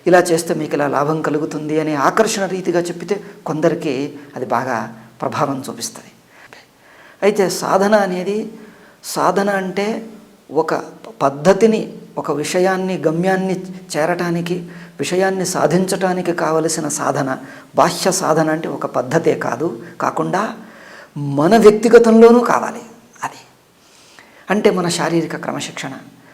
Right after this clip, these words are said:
మనస్సుకు పద్ధతి, బుద్ధికి కావాలి. ఒకే, ఎందుకంటే ఒక విషయాన్ని సాధించాలంటే ఒక్కరోజు కూర్చుంటే సరిపోదు.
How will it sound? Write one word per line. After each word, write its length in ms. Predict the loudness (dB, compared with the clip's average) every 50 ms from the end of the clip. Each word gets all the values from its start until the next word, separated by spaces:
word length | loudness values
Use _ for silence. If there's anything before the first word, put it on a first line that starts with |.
| -20 _ -4
మనస్సుకు 480 | 0 2 4 4 4 2 0 -2 -2 -4
పద్ధతి, 420 | -6 -6 -8 -8 -10 -14 -14 -16 -20 -20 -20 _ _ -20 -20 _ -6 -2
బుద్ధికి 420 | 0 0 2 2 0 0 0 0
కావాలి. 380 | -2 -4 -6 -6 -8 -10 -12 -14 -18 -20 -20 _ -20 _ -20 -20 -12 -8
ఒకే, 460 | -8 -2 2 4 4 4 2 0 -4 -6 -6
ఎందుకంటే 640 | -6 -4 -4 -4 -4 -6 -6 -6 -8 -8 -8 -12 -16 -18 -20 -20 -12 -8 -6
ఒక 140 | -4 -4 -4
విషయాన్ని 540 | -4 -4 -4 -4 -2 -2 -4 -4 -4 -6 -6
సాధించాలంటే 760 | -6 -4 -4 -2 -2 -4 -4 -4 -6 -6 -6 -6 -8 -8 -8
ఒక్కరోజు 520 | -8 -8 -6 -4 -4 -2 -2 -2 -4 -4
కూర్చుంటే 460 | -6 -8 -10 -10 -10 -10 -12 -10 -10
సరిపోదు. 440 | -10 -10 -12 -12 -14 -14 -14 -16 -16